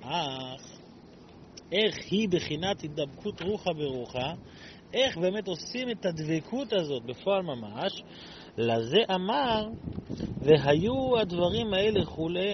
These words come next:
על לבבך, ודיברת בם" וכולי. זאת אומרת,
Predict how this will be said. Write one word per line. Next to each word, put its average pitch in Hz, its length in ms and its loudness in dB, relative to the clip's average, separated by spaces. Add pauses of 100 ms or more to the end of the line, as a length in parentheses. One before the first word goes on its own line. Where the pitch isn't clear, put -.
על 247 240 2
לבבך, 208 680 2 (200)
ודיברת 165 580 2
בם" 226 480 2
וכולי. 202 420 4 (640)
זאת 170 240 0
אומרת, 202 600 0